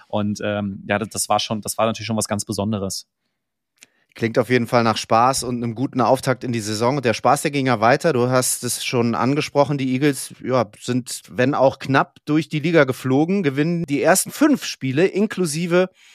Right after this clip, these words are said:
Speaker 2: einem Overtime-Krimi in Woche vier gegen Washington. Und da ist er, Jake Elliott, <laughs> über den du gerade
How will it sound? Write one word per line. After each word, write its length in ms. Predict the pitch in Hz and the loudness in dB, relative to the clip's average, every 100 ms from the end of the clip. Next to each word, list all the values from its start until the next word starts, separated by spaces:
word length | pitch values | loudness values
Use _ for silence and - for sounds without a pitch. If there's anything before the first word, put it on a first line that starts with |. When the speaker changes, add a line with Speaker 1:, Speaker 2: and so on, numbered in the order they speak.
| - | -4
Speaker 2:
einem 160 | 151 156 | -2 2
Overtime-Krimi 920 | 165 180 175 160 160 143 160 165 160 | 4 4 4 0 0 0 -2 0 0
in 120 | 151 | 0
Woche 220 | 147 139 | -2 -2
vier 280 | - 151 156 | -4 0 2
gegen 400 | 143 139 143 147 | 2 0 0 -2
Washington. 760 | 120 131 170 - 175 175 175 208 - - - | 2 4 4 -2 -6 -4 -6 -6 -12 -20 -14
Und 160 | - 135 | -4 4
da 60 | 160 | 4
ist 200 | 220 196 | 4 4
er, 160 | 113 | 2
Jake 300 | 107 143 147 | 2 0 0
Elliott, 480 | 139 175 160 147 - | 2 4 6 4 4
<laughs> 100 | 165 | -2
über 140 | - 156 | 2 0
den 220 | - 170 | 2 0
du 80 | 147 | 0
gerade 420 | - 175 156 | 0 0 0